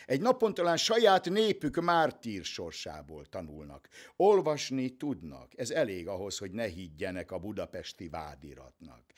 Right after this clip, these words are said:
Nem érdemes végiglapozni a szöveget, hogy megcáfoljuk a nyilvánvaló őrültségeket. Amikor azt olvassuk, hogy nagy,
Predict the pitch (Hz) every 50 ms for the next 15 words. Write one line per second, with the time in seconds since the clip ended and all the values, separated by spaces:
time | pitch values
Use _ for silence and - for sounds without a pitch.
0 | - - - - 170 247 269 247 220 175 156 131 123 117 117 110 - - 107 147
1 | 160 143 120 123 104 120 113 101 - 113 101 90 107 98 - - - 123 117 110
2 | 104 98 101 95 - 101 95 107 139 139 139 - - - 104 98 90 - 107 104
3 | 101 101 98 - - - - - 131 131 165 214 240 233 175 160 143 135 127 131
4 | 131 123 123 127 - 147 143 143 135 113 110 98 90 - - - 78 71 62 64
5 | - - - - _ _ _ - - - - 139 151 143 156 160 160 175 202 -
6 | - - 180 165 147 131 117 - - 123 104 - - 98 92 85 - _ - 107
7 | 135 165 190 180 151 120 87 73 - -